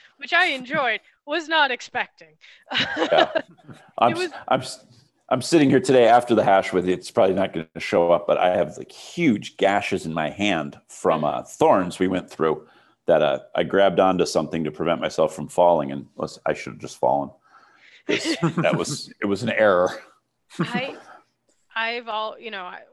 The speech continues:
Speaker 1: when Hunter and I started dating, he would, he had shirts from the Hash. He was talking,
Speaker 2: Oh.
Speaker 1: he would talk about runs you would do, because we always talk about, like, what runs would you do in high school, like, and, you know, commiserate on the bad ones. And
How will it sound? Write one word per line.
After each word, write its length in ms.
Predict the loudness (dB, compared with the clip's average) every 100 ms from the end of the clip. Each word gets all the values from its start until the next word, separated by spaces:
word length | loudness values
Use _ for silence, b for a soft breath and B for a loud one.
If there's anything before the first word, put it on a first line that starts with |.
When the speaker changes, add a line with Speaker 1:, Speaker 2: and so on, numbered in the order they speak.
| _
Speaker 1:
when 360 | -18 -16 -20
Hunter 300 | -18 -18 -16 -14
and 80 |
I 120 | -14 -14
started 380 | -10 -10 -10
dating, 360 | -10 -10 -10 -14
he 100 | -18
would, 160 | -20 -20
he 120 | -10
had 220 | -8 -8 -8
shirts 340 | -6 -6 -6
from 200 | -12 -10
the 100 | -12
Hash. 680 | -8 -6 -6 -6 -10 -14 -20
He 80 | -20
was 180 | -20 _
talking, 340 | -12 -10 -6
Speaker 2:
Oh. 40 | -8
Speaker 1:
he 80 |
would 120 | -8 _
talk 240 | -20 -18 -14
about 320 | -10 -10 -10
runs 400 | -10 -10 -12 -18
you 200 | -20 -18
would 160 | -20 -20 _
do, 340 | -18 -16 -16
because 340 | -18 -16 -16 -18 b b b b _
we 100 | -8
always 260 | -8 -8 -12
talk 220 | -12 -12
about, 160 | -16
like, 120 | -18 _
what 180 | -14 -10
runs 280 | -10 -10 -12
would 140 | -12
you 80 | -12
do 180 | -14 -18
in 80 | -16
high 240 | -12 -12
school, 680 | -12 -16 -14 -12 -10 -12 -14
like, 260 | -16 -20 _ _ _ _
and, 300 | -18 -18 -20 _
you 100 | -20
know, 80 | -20 _
commiserate 760 | -20 -14 -14 -12 -10 -8 -10 -16
on 180 | -20 -20
the 60 | _
bad 260 | -18 -18 -20
ones. 480 | -20 -20 -20 _
And 100 | _